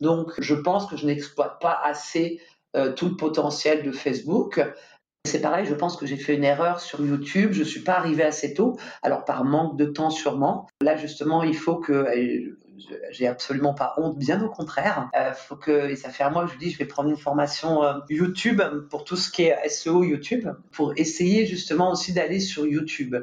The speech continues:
Pourquoi ? Parce que c'est assez intéressant sur YouTube. Évidemment, il y a tous les autres réseaux sociaux, TikTok, et cetera. Mais de, moi, pour l'instant, c'est pas ma cible.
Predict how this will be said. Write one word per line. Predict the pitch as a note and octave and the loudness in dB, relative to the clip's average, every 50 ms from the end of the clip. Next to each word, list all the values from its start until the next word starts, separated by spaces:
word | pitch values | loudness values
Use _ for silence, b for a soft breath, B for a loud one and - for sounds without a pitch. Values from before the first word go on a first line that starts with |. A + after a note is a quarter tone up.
| - | -2
Pourquoi ? | - D3 - - F#3 | -4 -4 2 2 2
Parce | F#3+ F#3 - | 2 2 -4
que | - - | -8 -12
c'est | - - F#3+ F3+ F3 | -4 0 2 4 4
assez | E3+ D#3 - D#3+ F3 - - - | 4 2 2 0 -2 -4 -2 -2
intéressant | F3 E3 D#3 D#3 E3 D3+ D3 D3 C#3+ - E3+ F3 F3 | -2 -2 -2 0 2 2 2 2 2 -2 -2 -2 -2
sur | - - D3 C#3+ | -4 -2 0 0
YouTube. | C#3+ C3 - - A3+ B3+ A3+ - B B B B B B B B | 0 0 2 2 2 2 2 0 B B B B B B B B
Évidemment, | G#3 F#3 - D#3 C#3+ D#3 D#3+ E3 F3 F#3 F#3 | 0 2 4 2 2 2 2 2 2 4 4
il | F3 | 2
y | D3+ | 2
a | C3+ - | 0 -2
tous | - - D3+ | -6 -10 -2
les | D#3 D#3 D3 - D3 | 0 0 2 2 2
autres | D3 D3 - | 0 0 -2
réseaux | - C#3+ C3+ D3 C#3+ | -2 0 0 0 0
sociaux, | C#3+ - - - - - - D3+ D#3+ E3+ E3+ E3 - - _ _ _ _ _ | 0 -4 -6 -6 -6 -4 0 2 2 2 2 0 -6 -12 _ _ _ _ _
TikTok, | - D#3 D3 C#3+ - - E3 E3+ E3+ E3+ E3+ E3+ E3+ | -12 -12 -12 -12 -6 0 2 4 4 4 2 0 -2
et | - - | -8 -12
cetera. | - - - B2+ D3+ D3+ D#3+ G3+ A#3 - - - - | -14 -14 -8 -4 -2 0 0 0 -2 -2 -8 -4 0
Mais | D#3 E3+ F3+ G3 G3 F#3 F3+ F3+ - - - - | 2 4 4 4 4 4 2 0 -4 -8 -12 -12
de, | - - - - | -14 -14 -12 -2
moi, | - F#3+ F#3+ G3+ A#3 B3 | 2 4 6 6 4 2
pour | G#3 G3+ | 0 -2
l'instant, | F#3 F3+ F3+ - - G#3+ B3 | -2 -2 -4 -2 0 0 0
c'est | - - F#3 F#3+ | 0 -2 -4 0
pas | F#3+ F#3+ G3 | 0 0 2
ma | G3 F3+ F3+ | 2 0 0
cible. | - - - - F#3+ F#3+ G3 E3+ C#3+ - B | -2 -8 -8 -4 0 2 2 2 2 0 B